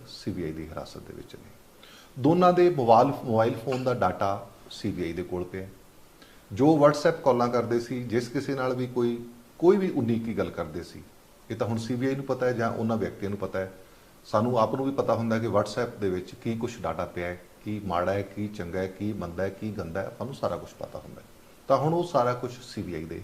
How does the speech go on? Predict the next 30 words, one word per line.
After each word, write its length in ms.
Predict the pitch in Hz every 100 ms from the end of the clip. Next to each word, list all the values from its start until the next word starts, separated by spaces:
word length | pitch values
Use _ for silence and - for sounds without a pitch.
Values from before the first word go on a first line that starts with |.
| 110
ਹਵਾਲੇ 280 | 98 101 117
ਆ 60 |
ਚੁੱਕਿਆ 300 | 113 120 113
ਹੈ। 40 | 113 - - - - -
ਤਾਂ 120 | - 165
ਹੁਣ 80 |
ਉਹ 140 | 196 196
ਤੰਦ 180 | 147 151
ਨਾਲ 180 | 156
ਤੰਦ 240 | 151 131 120
ਜੁੜਦੀ 420 | 92 76 78 76
ਹੈ। 100 | - - - - - - - - - - - -
ਤਾਂ 100 | 185
ਜਦੋਂ 320 | 151 156 190
ਹੀ 120 | 190
ਦੇਖੋ 300 | 160 147 175
ਇੱਕ 180 | 170 180
ਤਰੀਕ 240 | 185 196
ਨੂੰ 200 | 185 165
ਹਰਚਰਨ 300 | 123 123 120
ਸਿੰਘ 200 | 113 143
ਭੁੱਲਰ 280 | 139 104 92
ਨੂੰ 260 | 87 82 82 - - - - - - - - - -
ਹਿਰਾਸਤ 380 | 101 90 - 104
ਵਿੱਚ, 180 | 92 -
ਅ, 180 | 95 92
ਅਸੀਂ 180 | 90 -
ਕਹਿ 100 | 95
ਲਈਏ 160 | 95 90
ਵੀ 220 | 90